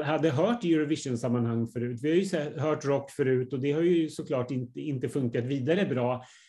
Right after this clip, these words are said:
eh, förutom när, när Tu-, Turkiet gjorde det tjugohundratio. Men annars så, liksom, så dyker ju såna här låtar upp och hamnar på en nittonde plats i, liksom,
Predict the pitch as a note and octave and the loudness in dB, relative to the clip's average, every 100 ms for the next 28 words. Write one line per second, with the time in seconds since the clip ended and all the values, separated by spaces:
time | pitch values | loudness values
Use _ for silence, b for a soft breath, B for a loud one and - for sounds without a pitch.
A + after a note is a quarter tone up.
0 | B D3 C#3 C3 A#2+ D3 B2+ C3+ B2+ B2+ | B -4 0 -2 0 2 2 2 0 2
1 | B2+ C3 C3 B2 - C3 B2 C3 G3 A3+ | 0 -2 -2 -2 -4 -6 -4 0 2 4
2 | G3+ D#3 A#2 A#2 B2 A#2+ B2 A#2+ A#2 A#2+ | 4 2 2 0 -2 -2 0 2 0 0
3 | B2+ C#3+ E3+ C3 C#3 C3+ D3 F3 F#3 E3 | -2 0 0 0 -2 -2 -4 -2 -2 -2
4 | C#3+ D#3 D3 - B2+ B2+ - _ _ D3+ | -6 -8 -8 -4 -2 -4 -8 _ _ -2
5 | D#3 D#3 D#3+ C#3 D3 C3+ C3 C3+ D3 C3 | 0 2 0 2 0 2 0 0 0 -2
6 | B2 C3+ E3+ E3 C#3 C3 C3 D#3 F#3+ F#3+ | 0 0 0 0 0 0 0 2 2 2
7 | F#3 B2+ A#2 A2 A2 A2+ - A2+ G#2+ A2 | 0 -2 -2 0 -4 -4 -8 -6 -6 -10
8 | - A2 A2+ | -10 -10 -10